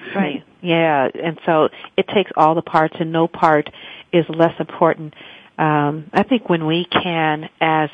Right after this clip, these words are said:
Speaker 2: employees, just add to that dialogue, uh, Janine, we're adding and, and we're making a positive difference by simply being able to add voice. But again, I think it's so important for the leadership to create a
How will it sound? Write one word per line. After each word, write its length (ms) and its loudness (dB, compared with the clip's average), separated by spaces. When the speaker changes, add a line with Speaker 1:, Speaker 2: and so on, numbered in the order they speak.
Speaker 2:
employees, 800 -2
just 240 0
add 280 4
to 200 4
that 280 2
dialogue, 680 4
uh, 100 2
Janine, 400 0
we're 200 0
adding 420 2
and, 200 -2
and 140 0
we're 100 2
making 320 -2
a 60 -8
positive 540 -2
difference 340 -4
by 200 -2
simply 240 -4
being 260 -2
able 160 -2
to 200 -2
add 320 0
voice. 280 2
But 120 2
again, 340 0
I 80 2
think 240 -4
it's 160 -4
so 140 2
important 340 0
for 100 -2
the 80 2
leadership 520 0
to 100 4
create 400 2
a 100 -2